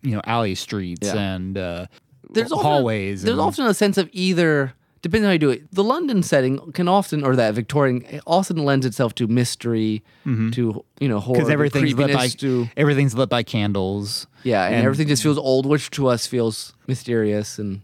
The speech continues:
Speaker 1: I wonder if it would have, may not have the same feel. You know, obviously they didn't have T V back then, but, you know, they wouldn't have thought of it in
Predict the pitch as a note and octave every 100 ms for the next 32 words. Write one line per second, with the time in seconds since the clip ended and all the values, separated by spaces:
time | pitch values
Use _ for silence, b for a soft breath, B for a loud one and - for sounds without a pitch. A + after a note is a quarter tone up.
0 | _ - E3 G3+ G3+ D#3 C#3+ C#3 C#3 A2+
1 | C#3 C#3 D3+ C#3 B2+ G#2+ G#2 A#2+ G2+ D#3
2 | B2 G2 F#2 - - C3+ A2+ G2 G#2+ G2
3 | - G2 F#2 D#2+ F#2 - F2+ E2+ E2 -
4 | F2+ G#2 G#2+ F#2 B B B - F2+ G#2+
5 | C3 C#3 B2 A#2 - D3 B2+ A2+ G2+ A2+